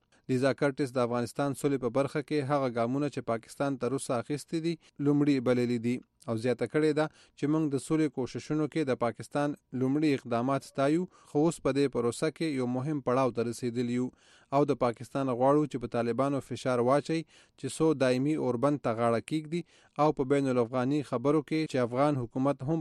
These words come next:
پکې شریک وي، برخه واخلي. هم نن د اتوار یکشنبې په ورځ د افغانستان صدر اشرف غني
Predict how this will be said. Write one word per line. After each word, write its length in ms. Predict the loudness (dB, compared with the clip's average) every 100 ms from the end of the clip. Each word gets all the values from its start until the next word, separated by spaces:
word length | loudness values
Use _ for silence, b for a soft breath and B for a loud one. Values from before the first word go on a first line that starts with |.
| -2
پکې 180 | -6 -6
شریک 320 | -4 -4 -4 -4
وي، 100 | -4 -2
برخه 260 | -4 0 2
واخلي. 360 | 2 0 -2 -4 -6 b 0
هم 100 | 4 4
نن 160 | 4 4
د 100 | 2
اتوار 280 | 2 2 2
یکشنبې 540 | 0 -2 0 0 0
په 80 | 0
ورځ 240 | 0 0
د 80 | -2
افغانستان 540 | 0 -2 -2 -2 -2 -2
صدر 260 | -2 -2 -2
اشرف 280 | -6 -4
غني 220 | -2 0